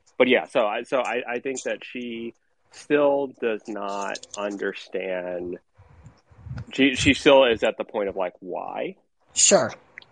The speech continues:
Speaker 1: And I'm kinda like, "You know what? That's probably a pretty good place to be.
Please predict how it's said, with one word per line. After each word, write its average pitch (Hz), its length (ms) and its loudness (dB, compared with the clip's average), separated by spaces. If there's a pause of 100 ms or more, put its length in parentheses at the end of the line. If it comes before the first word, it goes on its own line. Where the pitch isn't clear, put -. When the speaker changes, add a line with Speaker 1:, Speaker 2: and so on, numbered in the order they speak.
(160)
Speaker 1:
And 120 640 2 (640)
I'm 135 180 -4
kinda 190 280 -4
like, 156 280 -4 (720)
"You 170 80 -8
know 196 140 -2
what? 208 240 -2
That's 175 220 -2
probably 185 360 -4
a 151 60 -4
pretty 151 260 -8
good 147 200 -6
place 143 260 -10
to 143 100 -10
be. 156 360 -4